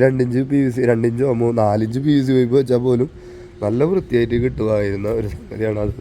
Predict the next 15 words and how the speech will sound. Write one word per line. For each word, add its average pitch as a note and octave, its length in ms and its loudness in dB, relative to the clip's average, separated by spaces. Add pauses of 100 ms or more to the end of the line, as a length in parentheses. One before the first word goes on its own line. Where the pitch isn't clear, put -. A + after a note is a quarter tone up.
(160)
ഇതിപ്പോൾ D3+ 280 -4
ഒന്നും D3+ 200 -2
ചെയ്യാൻ E3 200 4
പറ്റില്ല, C#3 220 0
നമ്മളെന്തോരം B2 600 2 (460)
കൈ A#2 100 2 (160)
ഇട്ടിട്ട് B2 300 -4 (100)
മറ്റേ B2 220 0
ബ്രഷ് B2 220 0
കൊണ്ട് A2+ 160 2
അടിച്ചാൽ A2+ 300 0
പോലും A2+ 180 0 (520)
അത് A2 120 2
അത്രയ്ക്ക് A2 380 -2
സെറ്റപ്പായിട്ട് A2+ 520 -4